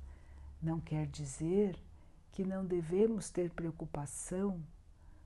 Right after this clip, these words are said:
com o nosso futuro, com ter um a-, um abrigo, com ter roupa,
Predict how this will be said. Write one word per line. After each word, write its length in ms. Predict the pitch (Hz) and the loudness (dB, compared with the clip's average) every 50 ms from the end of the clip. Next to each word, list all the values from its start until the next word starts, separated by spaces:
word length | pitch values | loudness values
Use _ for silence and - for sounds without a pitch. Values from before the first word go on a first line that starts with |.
| - - - | -18 -14 -4
com 200 | - 208 196 185 | -2 -2 0 0
o 60 | 175 | 0
nosso 420 | 170 165 160 165 170 165 - - 151 | -2 -2 -2 -2 -4 -6 -8 -10 -12
futuro, 800 | - - 156 147 - - - 170 170 175 180 175 156 156 147 143 - - - - - - - - - - - - - - - - - - - - - - - - - - - - - - | -10 -12 -12 -12 -12 -6 -4 -2 -2 -2 -2 -4 -6 -6 -8 -10 -12 -16 -20 -20 -20 -20 -20 -20 -20 -20 -20 -20 -20 -20 -20 -20 -20 -20 -20 -20 -20 -20 -20 -20 -20 -20 -20 -20 -14 -6
com 180 | - 175 170 165 | -4 -2 -2 -2
ter 300 | 160 - 180 180 170 170 | 0 2 4 4 4 4
um 140 | 165 156 | 2 2
a-, 140 | 156 151 147 - - 156 | 2 2 0 -2 -2 0
um 140 | 156 160 | 2 4
abrigo, 920 | 151 147 147 147 151 156 165 175 185 185 185 175 170 - - 156 147 156 151 - - - - - - - | 4 4 2 0 0 0 2 2 2 2 2 0 -2 -6 -8 -8 -8 -8 -12 -14 -18 -20 -20 -20 -18 -12
com 200 | - - 160 156 156 | -8 -6 -4 -4 -4
ter 240 | - 165 160 156 160 | -4 -6 -6 -6 -8
roupa, 760 | - 160 165 175 180 185 180 170 156 - - - 147 151 | -8 -6 -2 0 2 2 2 0 -2 -6 -6 -6 -6 -6